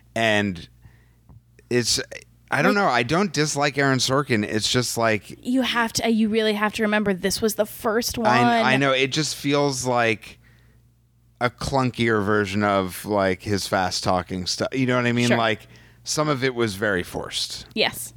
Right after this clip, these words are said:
Speaker 2: I think that's
Speaker 1: Um,
Speaker 2: fair. V-,
Speaker 1: like, thir-,
Speaker 2: stylized.
Speaker 1: third things first.
Speaker 2: Oh, I love it.
Speaker 1: A-, and then, you know, like, and then it's like, and then second of all,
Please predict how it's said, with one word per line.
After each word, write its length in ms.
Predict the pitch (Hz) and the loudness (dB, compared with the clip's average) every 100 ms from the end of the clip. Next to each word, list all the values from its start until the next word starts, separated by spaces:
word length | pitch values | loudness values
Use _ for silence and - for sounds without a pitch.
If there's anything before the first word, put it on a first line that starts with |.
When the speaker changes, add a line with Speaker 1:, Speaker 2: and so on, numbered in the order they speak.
| - | -4
Speaker 2:
I 60 | |
think 100 | 202 | 0
that's 160 | 196 185 | 0 0
Speaker 1:
Um, 60 | 180 | -4
Speaker 2:
fair. 160 | - | -4
V-, 520 | 208 196 190 202 - - | -4 -4 -6 -14 -8 -2
Speaker 1:
like, 140 | 226 | 0
thir-, 220 | 226 220 | 0 0
Speaker 2:
stylized. 440 | 208 185 185 202 - | 2 0 0 -4 -10
Speaker 1:
third 440 | - 190 175 143 | -4 0 0 0
things 320 | - 143 120 - | -2 0 2 0
first. 600 | - 117 87 - - - - - | 0 -2 0 -2 -2 -8 -18 -4
Speaker 2:
Oh, 80 | 233 | -2
I 140 | 214 196 | 0 -2
love 260 | 190 196 | -2 -2
it. 160 | 196 - | -2 -2
Speaker 1:
A-, 160 | 123 | -2
and 200 | 131 131 | 0 2
then, 240 | 135 131 135 | 2 0 0
you 120 | 131 | 0
know, 200 | 123 117 | 2 2
like, 300 | 110 107 98 | 2 2 0
and 320 | 110 120 113 | -2 0 2
then 100 | 113 | 2
it's 180 | 113 104 | 2 0
like, 280 | 120 110 104 | 0 0 -2
and 180 | - 135 | -2 0
then 140 | 143 131 | 2 0
second 400 | - 180 147 135 | 0 0 0 0
of 100 | 113 | 2
all, 300 | 104 82 | 2 0